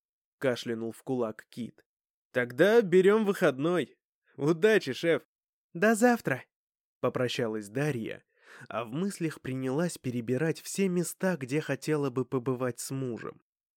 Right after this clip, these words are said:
Да, сначала в ресторан. Нужно убедиться в том, что муж сыт. «Какая у меня заботливая жена!»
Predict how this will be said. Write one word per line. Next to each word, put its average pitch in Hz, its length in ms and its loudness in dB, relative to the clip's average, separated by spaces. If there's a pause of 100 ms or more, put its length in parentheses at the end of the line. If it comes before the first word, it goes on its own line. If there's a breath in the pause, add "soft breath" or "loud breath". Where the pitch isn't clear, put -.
(120)
Да, 113 440 -4
сначала 165 720 -4
в 131 120 -6
ресторан. 143 720 -4 (640 loud breath)
Нужно 190 440 0
убедиться 143 600 -2
в - 80 -14
том, 165 320 -2
что - 220 -4
муж 113 280 -8
сыт. - 440 -4 (480)
«Какая 139 760 -4
у 135 100 -6
меня 120 400 -6
заботливая 107 840 -6
жена!» 98 520 -14